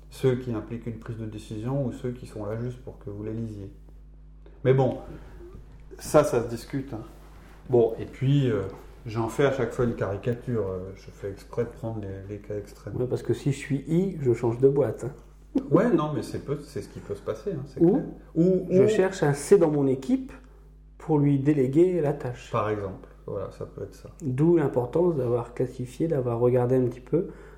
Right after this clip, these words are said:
Speaker 2: dans mon équipe qui est C, qui est I, qui
Speaker 1: Voilà,
Speaker 2: est F et
Speaker 1: avec
Speaker 2: qui est
Speaker 1: qui,
Speaker 2: D.
Speaker 1: euh,
Speaker 2: Avec
Speaker 1: avec
Speaker 2: qui
Speaker 1: qui ça
Speaker 2: se
Speaker 1: peut pas
Speaker 2: ou,
Speaker 1: mieux
Speaker 2: voilà.
Speaker 1: le passer,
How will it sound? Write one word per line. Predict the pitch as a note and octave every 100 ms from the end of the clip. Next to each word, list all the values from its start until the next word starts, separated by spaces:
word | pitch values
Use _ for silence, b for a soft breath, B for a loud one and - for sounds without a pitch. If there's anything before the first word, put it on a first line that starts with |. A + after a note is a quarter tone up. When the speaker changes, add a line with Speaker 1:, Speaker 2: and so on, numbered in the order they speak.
| -
Speaker 2:
dans | B2
mon | B2+ B2
équipe | A2+ - E3+ F3+ -
qui | - C#3+ C3
est |
C, | B2+ D3+ E3+
qui | D#3+ C3+ B2
est | A#2
I, | - D3 E3+
qui | -
Speaker 1:
Voilà, | A2+ A#2+ A#2+
Speaker 2:
est | D3
F |
et | A2+
Speaker 1:
avec | G#2+ G#2
Speaker 2:
qui | A2+
est |
Speaker 1:
qui, | A#2+ B2
Speaker 2:
D. |
Speaker 1:
euh, | A2+ G#2 G2+ B B -
Speaker 2:
Avec | B2 B2+
Speaker 1:
avec | A2+ E3
Speaker 2:
qui | G3
Speaker 1:
qui |
ça | - -
Speaker 2:
se | F#3
Speaker 1:
peut | F#3
pas | - C#3+
Speaker 2:
ou, | C#3
Speaker 1:
mieux | C3+
Speaker 2:
voilà. | A#2+ A#2 A#2+
Speaker 1:
le | A2+
passer, | G#2+ G#2+ -